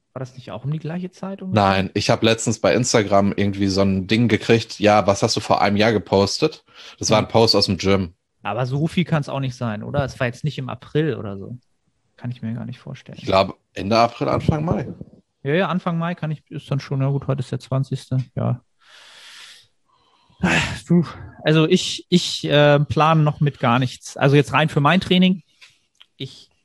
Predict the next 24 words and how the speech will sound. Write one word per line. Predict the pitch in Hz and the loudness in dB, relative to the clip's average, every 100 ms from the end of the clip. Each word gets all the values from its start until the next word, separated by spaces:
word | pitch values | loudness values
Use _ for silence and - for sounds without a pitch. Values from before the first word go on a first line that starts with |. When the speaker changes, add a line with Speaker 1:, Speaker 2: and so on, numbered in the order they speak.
| - | -12
Speaker 1:
ähm, | 127 131 135 | -10 -10 -6
für | - | 4
mich | 143 196 - | 4 4 2
haben, | 151 147 | 0 2
machen | 147 156 | 0 2
die | 151 | 2
Gyms | 127 139 - | 4 2 2
noch | 131 | -2
nicht | 127 123 | -2 -4
wieder | 113 | -4
auf. | 110 120 - | -2 -6 -4
Also | 120 123 | -2 -2
es | 123 | 0
ist | |
einfach | 147 131 123 | 0 0 0
so | 127 | 0
mein | 120 | 0
Mindset. | 113 117 - 113 - _ _ _ _ _ _ | 0 -2 -4 -10 -10 _ _ _ _ _ _
Also | 135 131 | 0 0
es | 131 | 2
ist | |
halt | 151 123 | 4 4
alles | 147 165 - | 4 2 2
noch, | 147 - - | 0 -2 -14